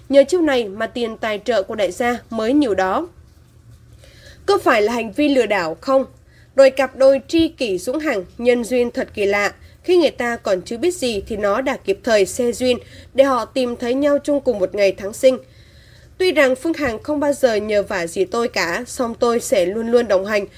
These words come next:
và ủng hộ." Cuối cùng, siêu Nguyễn Phương Hằng có thể tiếp tục gửi đơn lên Ủy viên Bộ Chính trị, Chủ tịch nước Nguyễn Xuân Phúc, Trưởng ban chỉ đạo cải cách tư pháp Trung ương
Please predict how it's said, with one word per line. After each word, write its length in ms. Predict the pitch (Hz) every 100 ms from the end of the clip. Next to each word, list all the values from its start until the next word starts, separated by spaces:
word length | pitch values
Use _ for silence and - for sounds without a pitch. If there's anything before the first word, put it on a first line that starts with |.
| - - -
và 120 | 247
ủng 220 | 233 202
hộ." 300 | 196 226 196 - - - - - - -
Cuối 140 | 392
cùng, 240 | 381 285 254
siêu 220 | - 302
Nguyễn 140 | 302
Phương 160 | - 330
Hằng 240 | 302 214
có 120 | 202 240
thể 160 | 240
tiếp 200 | 196 349 -
tục 140 | 233
gửi 160 | - 190
đơn 300 | 190 226 226
lên 160 | 233 220
Ủy 220 | 214 180
viên 320 | 180 226 214
Bộ 140 | 190
Chính 240 | - 233 285
trị, 260 | 285 208 165
Chủ 120 | 196
tịch 180 | 185 190
nước 240 | 277 349
Nguyễn 260 | 262 214 277
Xuân 220 | - 208
Phúc, 240 | 247 381 - - - -
Trưởng 220 | 269 240
ban 160 | 277 294
chỉ 160 | 262
đạo 260 | 202 208 - -
cải 180 | 226 214
cách 220 | - 330 330
tư 160 | 262 240
pháp 200 | 285 339 330
Trung 160 | 240
ương 200 | 247 233